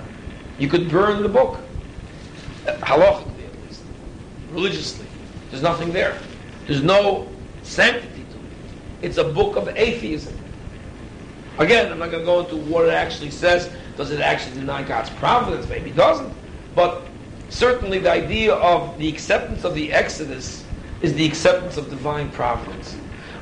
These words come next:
A Jew that doesn't accept providence is an atheist. You can't call yourself a believer in God.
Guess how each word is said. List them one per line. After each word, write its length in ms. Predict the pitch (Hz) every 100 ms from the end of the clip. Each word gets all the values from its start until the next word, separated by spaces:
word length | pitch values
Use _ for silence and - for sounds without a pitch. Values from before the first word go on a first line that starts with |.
| -
A 120 | 156
Jew 500 | 156 190 233 240 226
that 180 | 196 160
doesn't 480 | 175 202 196 190 -
accept 600 | 175 - - 202 - - - -
providence 800 | 170 208 220 220 226 247 - - - - - - -
is 100 | 170
an 160 | 202 196
atheist. 600 | 214 240 - - - - - - - - - - -
You 100 | 151
can't 380 | 147 175 214 220
call 180 | - 208
yourself 320 | 196 185 180
a 20 | 170
believer 240 | 165 165
in 60 | 170
God. 220 | 165